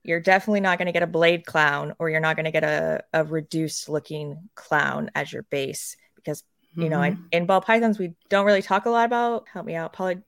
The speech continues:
Speaker 2: Polygenetic
Speaker 1: Yes.
Speaker 2: traits?
Speaker 1: Poly-, yes. And we don't talk a lot about, like, what the base looks like. When you're gonna do something that you're trying to be busy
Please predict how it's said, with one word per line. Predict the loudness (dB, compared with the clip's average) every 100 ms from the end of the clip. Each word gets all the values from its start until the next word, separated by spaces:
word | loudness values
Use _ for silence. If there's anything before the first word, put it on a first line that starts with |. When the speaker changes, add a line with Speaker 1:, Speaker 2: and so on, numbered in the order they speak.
| _ -4
Speaker 2:
Polygenetic | 0 2 2 0 2 2 0 _ _
Speaker 1:
Yes. | 2 4 4 2
Speaker 2:
traits? | 4 6
Speaker 1:
Poly-, | 6 4 -4 _
yes. | 4 4 2 -6 -4
And | -2
we | 0
don't | 0 0 -2 -10 -6
talk | -4 -2
a |
lot | -2 0
about, | -2 -2
like, | -2 -2
what | -2 -2
the |
base | 0 -2 -2 -8
looks | -10 -8
like. | -8 -8 -4
When | -2 0
you're | -2
gonna | 0 -2
do | -2 -4 -4
something | -2 -4 -4 -4 -6 -4
that | -4
you're | -4 -8
trying | -6 -6 -4
to | -8
be | -12 -2
busy | -2 0 -2 -2